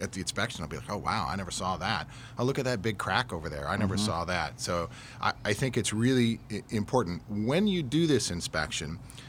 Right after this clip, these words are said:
Speaker 1: afterwards then there is a report.
Speaker 2: Yes. Yeah.
Speaker 1: And,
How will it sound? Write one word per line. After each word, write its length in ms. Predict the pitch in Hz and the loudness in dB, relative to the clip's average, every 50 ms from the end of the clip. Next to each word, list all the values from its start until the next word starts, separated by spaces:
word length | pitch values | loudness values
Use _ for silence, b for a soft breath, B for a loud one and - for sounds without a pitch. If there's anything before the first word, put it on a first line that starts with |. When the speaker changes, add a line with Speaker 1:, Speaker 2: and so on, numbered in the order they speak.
| B B B B B | B B B B B
Speaker 1:
afterwards 560 | 104 113 123 - - 123 117 120 113 101 92 | 4 4 4 4 4 2 4 4 4 2 2
then 260 | 95 101 95 98 92 | 2 4 4 4 4
there 240 | 90 90 90 90 87 | 4 4 4 4 2
is 420 | 82 92 92 90 87 87 87 87 - - | 2 2 2 4 4 2 2 0 -2 -2
a 300 | 87 85 87 85 85 85 | 0 0 2 2 0 -2
report. 540 | 78 80 - - 90 80 - - - - - - - - - | -2 -4 -6 -6 -6 -8 -8 -8 -10 -12 -12 -14 -16 -6 -2
Speaker 2:
Yes. 320 | - 123 107 - - - - - - B B B B B B | 0 2 2 2 0 -4 -6 -10 -14 B B B B B B
Yeah. 200 | - 95 92 90 | 4 4 4 4
Speaker 1:
And, 200 | 90 87 - | 2 0 -4